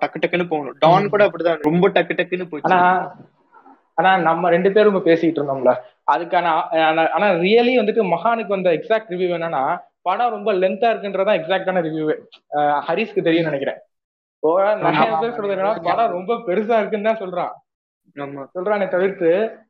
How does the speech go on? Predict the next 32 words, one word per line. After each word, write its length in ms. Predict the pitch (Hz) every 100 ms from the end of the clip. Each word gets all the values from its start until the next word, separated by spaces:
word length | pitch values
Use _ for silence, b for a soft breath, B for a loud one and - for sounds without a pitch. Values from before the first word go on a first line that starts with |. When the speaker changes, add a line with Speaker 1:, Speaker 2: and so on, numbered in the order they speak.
| _
Speaker 2:
எவனும், 360 | 165 190 226 208
ஆ, 420 | 175 165 160 143 139 - - _ -
நம்ம 300 | 180 202 240
தான் 120 | 254
லென்த் 280 | 214 226 240
இன்னும் 200 | 220 226
நல்லா 240 | 190 208
இருந்து, 200 | 220 208
இன்னும் 180 | 190 226
இருந்தா 220 | 214 202
நல்லா 280 | 202 180 190
இருந்திருக்கும்னு 380 | 190 180 175 175
பேசிட்டு 240 | 170 165
இருக்க 220 | 147 151 165
மாதிரி 200 | 165 156
இருக்கு. 220 | - _ _ _ _ _ _
Speaker 1:
ஆமா. 280 | 143 139 _ _ -
Speaker 3:
மகானை 460 | 165 185 220 202
வந்து 260 | 180 185 180
Speaker 1:
ஆ. 40 |
Speaker 3:
எப்படி 320 | 165 160 180 170
பார்த்தாங்க 300 | 156 156 151
அப்படின்னா, 480 | 147 151 143 147 156
ஜெகமா 360 | 151 175 214 220
தந்திரமுக்கு 520 | 185 170 160 156 151
அடுத்தது 300 | 156 185 180
பார்த்ததா 340 | 156 156 156 151
இல்லையான்னு 320 | 147 147 147 -
தெரியல. 280 | 143 135 135
நிறைய 320 | 139 185 202
பேருக்கு 300 | 196 175 160
வந்து 460 | 175 202 190 156